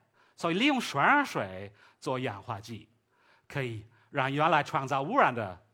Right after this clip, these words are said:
化工厂变成清洁化工厂，这个好不好？但是有一个问题呢，双氧水和丙烯反应速度非常慢，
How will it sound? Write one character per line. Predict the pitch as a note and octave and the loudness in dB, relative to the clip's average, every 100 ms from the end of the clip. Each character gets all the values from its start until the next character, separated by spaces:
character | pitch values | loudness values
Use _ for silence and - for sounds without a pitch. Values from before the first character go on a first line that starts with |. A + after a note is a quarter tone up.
| _ _ _ | _ _ _
化 | C3+ | -6
工 | A2+ | -6
厂 | B2 B2 G#2+ | -8 -8 -8
变 | C3 B2 | -8 -8
成 | B2 C3+ C3 - | -8 -10 -10 -14
清 | - B3+ | -8 -6
洁 | F3 | -6
化 | G#2+ F#2+ | -10 -16
工 | - D#2 | -20 -20
厂， | - - _ - | -20 -20 _ -12
这 | A3+ | -6
个 | |
好 | F3 G2+ | -6 -8
不 | |
好？ | F#2 - D2+ _ _ _ _ _ _ _ _ _ _ _ _ _ _ | -14 -20 -20 _ _ _ _ _ _ _ _ _ _ _ _ _ _
但 | A#3 A3 | 6 6
是 | A3 | 6
有 | G3 F3+ | 4 4
一 | |
个 | B3 | 6
问 | D#4 C#4 | 4 4
题 | A#3 | 2
呢， | G#3 G3+ - _ _ _ _ | 2 0 -2 _ _ _ _
双 | - C4 | 2 6
氧 | C4 | 6
水 | A3 F3+ | 4 2
和 | |
丙 | E3+ F#3+ F#3+ | 0 -2 -4
烯 | - G3 F#3 - - | -4 -6 -6 -10 -6
反 | F#3+ F3+ | -2 -2
应 | |
速 | E3+ - | -4 -8
度 | F3 D3 C#3+ _ | -6 -6 -8 _
非 | - G3 | -4 -2
常 | F#3 E3+ | 0 0
慢， | G#3+ C#3+ | 0 -2